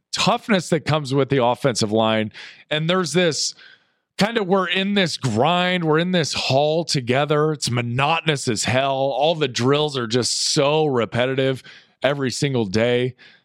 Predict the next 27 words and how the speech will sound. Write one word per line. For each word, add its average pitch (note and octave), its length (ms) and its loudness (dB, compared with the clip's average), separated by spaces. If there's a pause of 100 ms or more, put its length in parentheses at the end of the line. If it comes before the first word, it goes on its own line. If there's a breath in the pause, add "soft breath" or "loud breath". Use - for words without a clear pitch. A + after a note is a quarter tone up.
(180 soft breath)
And C3 240 -2
you F#3 180 2
are F#3+ 100 2
the D3 180 0
only F3+ 340 0
ones D#3 400 0
that C3+ 100 2
are B2+ 100 2
banging A#2 760 -2
on B2 220 2
a B2 80 0
daily C#3+ 560 0
basis. A#2 800 -2 (420 soft breath)
And A#2 160 0
the B2 40 0
defensive C#3+ 440 0
line's C#3 340 0
coming D#3 320 -2
after D3 300 -2
you, B2 140 0
trying C3 260 0
to C3+ 60 -4
make C3 240 -2
you B2+ 80 2
look C3 300 -2
bad. F#2+ 400 0
At F2 60 -18